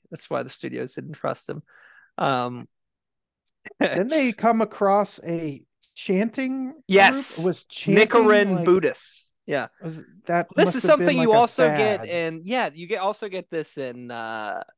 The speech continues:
Speaker 1: Manhattan, I think, the Woody Allen movie with the Krishnas. So sort of
Speaker 2: Uh-huh.
Speaker 1: Buddhism and Krishna Hinduism become really
Speaker 2: Western
Speaker 1: popular in the
Speaker 2: Buddhism,
Speaker 1: nineteen seventies.
Speaker 2: where you get
Speaker 1: Yeah.
Speaker 2: together and you chant and you
Speaker 1: Yeah.
Speaker 2: sing, and
Speaker 1: Yes.
Speaker 2: it really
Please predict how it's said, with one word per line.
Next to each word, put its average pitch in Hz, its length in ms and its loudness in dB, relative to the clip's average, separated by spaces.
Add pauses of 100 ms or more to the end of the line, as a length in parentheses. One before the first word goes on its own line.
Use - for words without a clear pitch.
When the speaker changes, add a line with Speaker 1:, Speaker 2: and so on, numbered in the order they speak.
(340)
Speaker 1:
Manhattan, 147 580 -2
I 123 60 -6
think, 131 240 -12
the 131 60 -10
Woody 127 220 -4
Allen 123 280 -6
movie 104 200 -14
with 120 140 -14
the - 80 -20
Krishnas. - 680 -12 (500)
So 147 160 -2
sort 202 220 2
of 185 120 4
Speaker 2:
Uh-huh. 143 100 -4
Speaker 1:
Buddhism 175 760 2
and 127 460 -8 (100)
Krishna 139 760 -6
Hinduism 123 600 -8
become 117 380 -14
really 117 200 -10
Speaker 2:
Western 143 420 -8
Speaker 1:
popular 127 60 -10
in 127 60 -20
the - 0 -
Speaker 2:
Buddhism, 139 120 -4
Speaker 1:
nineteen 139 340 -4
seventies. 135 200 -10
Speaker 2:
where 127 80 -8
you 127 280 -8
get 143 180 -6
Speaker 1:
Yeah. - 60 -10
Speaker 2:
together 135 420 -2
and 127 160 -4
you 117 80 -8
chant 135 560 -6
and 120 140 -6
you 113 80 -8
Speaker 1:
Yeah. 135 160 -2
Speaker 2:
sing, 127 260 -4
and 113 240 -8 (120)
Speaker 1:
Yes. 135 440 -4
Speaker 2:
it 156 40 -4
really 165 280 4